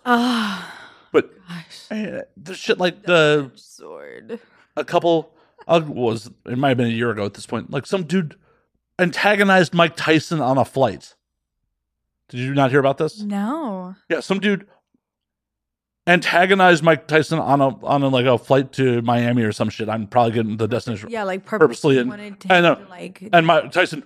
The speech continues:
Speaker 2: fucked him up. Like, Mike Tyson fucking cracked, like, fucked him up.
Speaker 1: Wow.
Speaker 2: And, like, I'm like, "In what world?" It, I know Mike Tyson's in his fifties or sixties at this point,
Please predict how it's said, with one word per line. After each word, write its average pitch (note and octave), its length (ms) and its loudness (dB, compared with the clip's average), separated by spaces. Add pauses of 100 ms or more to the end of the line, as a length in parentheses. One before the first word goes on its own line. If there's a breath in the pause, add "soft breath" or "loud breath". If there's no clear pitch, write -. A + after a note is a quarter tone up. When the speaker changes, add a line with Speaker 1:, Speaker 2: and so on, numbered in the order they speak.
Speaker 2:
fucked - 400 0
him D#3+ 240 4
up. B2 380 4 (680)
Like, C3 200 2
Mike D3+ 200 4
Tyson D#3 340 0 (220 soft breath)
fucking D#3 440 0
cracked, D#3 360 4
like, D3 200 -2 (120)
fucked - 320 0
him D3+ 260 4
up. A#2+ 300 4 (720)
Speaker 1:
Wow. F3 1000 -12
Speaker 2:
And, F3 220 2
like, D3+ 300 0
I'm E3 100 0
like, D3 140 0 (460 soft breath)
"In A3+ 200 4
what A3 300 6
world?" F#3+ 480 6 (380)
It, A3 160 6 (140)
I F3 160 2
know G#3+ 160 6
Mike G3+ 180 4
Tyson's F#3 420 0
in D#3+ 80 0
his E3+ 200 -2
fifties E3+ 440 -2
or D3 60 2
sixties C3+ 460 -2
at A#2+ 80 -4
this A#2 140 -8
point, A#2+ 180 -6